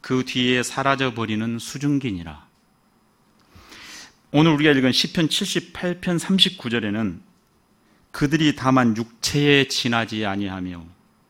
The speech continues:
지나가고 다시 오지 아니하는 바람임을 그분께서 기억하셨도다."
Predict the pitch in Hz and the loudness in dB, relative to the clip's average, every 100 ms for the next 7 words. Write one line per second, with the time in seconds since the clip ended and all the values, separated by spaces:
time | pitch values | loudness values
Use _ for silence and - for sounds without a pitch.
0 | _ _ - - 135 135 127 120 123 - | _ _ -4 0 2 2 0 -4 -8 -6
1 | 117 - 151 131 120 131 123 120 120 117 | -6 -4 -4 -4 -6 -4 -4 -4 -4 -4
2 | 117 110 92 - _ - - _ - - | -4 -4 -6 -16 _ -20 -20 _ -16 -8
3 | 113 135 131 127 123 123 123 - 104 107 | 0 0 2 -2 -2 -4 -6 -12 -12 -12
4 | - 95 - 98 92 - - 104 104 - | -8 -10 -8 -10 -10 -16 -8 -6 -6 -10
5 | 95 - - 82 78 78 | -10 -10 -10 -14 -14 -18